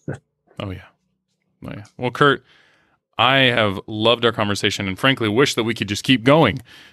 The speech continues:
Speaker 2: but I wanna be cognizant of your time, and, um, I, I appreciate you coming on.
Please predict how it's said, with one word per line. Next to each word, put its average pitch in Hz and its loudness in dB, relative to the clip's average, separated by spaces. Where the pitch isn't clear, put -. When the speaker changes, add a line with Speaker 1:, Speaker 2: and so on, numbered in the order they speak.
Speaker 2:
but 123 2
I 117 0
wanna 127 2
be 135 2
cognizant 120 2
of 92 2
your 104 4
time, 90 2
and, 90 0
um, 87 -4
I, - -4
I - -6
appreciate 131 2
you 101 -4
coming 98 0
on. 90 2